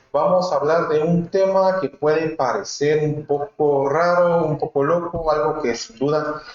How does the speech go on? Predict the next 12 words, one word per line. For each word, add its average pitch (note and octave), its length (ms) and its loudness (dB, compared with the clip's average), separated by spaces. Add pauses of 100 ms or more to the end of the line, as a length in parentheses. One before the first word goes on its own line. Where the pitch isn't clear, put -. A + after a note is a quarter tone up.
(180)
al A#2 240 0
menos E3+ 400 0
en A#2+ 80 -4
la A2 100 0
mayoría A2 420 -2
de D3 120 0
países D3 320 -4
de D#3 80 -4
Latinoamérica, D#3 920 -2 (460)
no D#3 340 0
puede D3+ 300 2
ser D3+ 340 -2